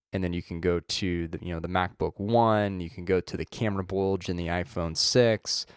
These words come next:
kinda on and on over the last couple of years. And there's just a lot of really questionable hardware design decisions, which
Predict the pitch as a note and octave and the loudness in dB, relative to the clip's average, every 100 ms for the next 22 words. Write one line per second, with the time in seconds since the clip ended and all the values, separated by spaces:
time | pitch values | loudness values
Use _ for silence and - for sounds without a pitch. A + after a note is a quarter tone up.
0 | _ - B2 G#2 A2 A2+ G2+ F#2+ G#2 G2 | _ -2 0 2 4 4 4 2 4 4
1 | F2+ E2+ F#2 F2+ F2+ F#2 F2 - G2+ F#2 | 2 0 -2 0 2 2 2 0 -2 -2
2 | F2 G2 G2+ F2+ E2 E2 - F#2 F2+ F2+ | 0 2 4 4 2 -2 -4 -4 -2 -4
3 | F2 F2 _ _ _ - A#2 F3 - D4 | -6 -10 _ _ _ -2 0 2 2 4
4 | A#2 D3 A2 F#2 G2 G#2+ G#2+ G#2 G2+ - | 6 6 4 0 4 4 6 2 0 -4
5 | _ _ - - - G2 F#2+ G2 - - | _ _ -12 -12 -8 -2 2 2 0 -2
6 | F#2 F2+ F#2 F2+ F2 E2+ - _ _ _ | -2 2 2 2 0 -2 -6 _ _ _
7 | _ _ _ _ - - - A2+ A2 A2 | _ _ _ _ -20 -2 6 6 8 4
8 | F#2+ F2+ F2 F2+ G2+ A#2 - D#3 E3 F#3+ | 4 0 0 2 2 0 4 4 2 -2
9 | F#3 A#2 G#2+ G2 - - | -2 2 2 2 -2 -4